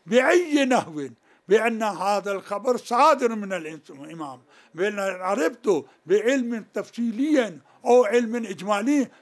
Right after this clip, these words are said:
ذاك سيف مشهور من قبل الله سبحانه على رأس كل مكلف، ذاك خرج عن محله، خرج عن محله،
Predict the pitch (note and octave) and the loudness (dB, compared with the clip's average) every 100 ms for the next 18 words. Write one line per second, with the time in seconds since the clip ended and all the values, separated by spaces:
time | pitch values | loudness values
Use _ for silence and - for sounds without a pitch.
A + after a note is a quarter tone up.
0 | _ D3+ F#3+ - C#4+ - - - E4+ F4 | _ 0 0 0 0 -2 -2 2 4 2
1 | D4 C4+ A#3+ A3 G#3+ C#4+ C4+ - - - | 0 -2 -2 -4 -4 -2 -2 -6 -16 -4
2 | B3 A#3+ C4+ D#4 F#4 F4+ D4+ C4 A3+ G3+ | -2 -2 0 2 4 4 4 2 2 -4
3 | F#3 F#3 A#3 - - G3 F#3+ F#3+ D4+ F4+ | -10 -8 -8 -10 -6 0 2 4 4 4
4 | - G3 E3+ C#3 B2+ - B2+ _ _ _ | -2 -14 -14 -16 -20 -20 -20 _ _ _
5 | _ _ _ _ A2 - C#3 - A3+ F#3+ | _ _ _ _ -20 -20 -18 -2 -2 -2
6 | - D3 _ _ _ _ _ _ _ _ | -10 -20 _ _ _ _ _ _ _ _
7 | _ _ _ _ - - A3+ G3 C#3 B2+ | _ _ _ _ -10 0 0 0 -10 -14
8 | _ | _